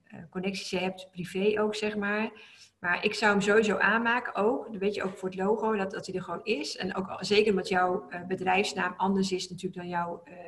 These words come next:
privénaam. Want misschien, ehm, eh, ja, eh, weten mensen wel bijvoorbeeld jouw bedrijfsnaam straks. Dat ze weten van de Power Yourself Academy.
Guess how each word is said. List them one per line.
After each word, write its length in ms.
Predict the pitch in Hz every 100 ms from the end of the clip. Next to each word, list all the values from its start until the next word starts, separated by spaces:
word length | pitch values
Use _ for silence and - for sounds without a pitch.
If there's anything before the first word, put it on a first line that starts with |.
| 170 -
privénaam. 720 | 175 - 180 208 214 240 311 - _ _ _ _ -
Want 160 | 196 185
misschien, 460 | 190 - 190 190
ehm, 720 | 180 180 175 175 175 175 175 175 - _
eh, 120 | - 170 170 170 -
ja, 320 | 185 160 165 - _ _ _
eh, 280 | - 180 170 165 170 -
weten 240 | 180 185
mensen 300 | 185 180 -
wel 180 | 190 196
bijvoorbeeld 320 | 190 190 170
jouw 100 | 175
bedrijfsnaam 500 | 175 175 180 208 226
straks. 260 | 220 233 247
Dat 80 | 190
ze 100 | -
weten 200 | 180 175
van 80 | 180
de 60 |
Power 240 | 175 175 170
Yourself 460 | 170 170 190 208
Academy. 640 | - - 196 208 233 285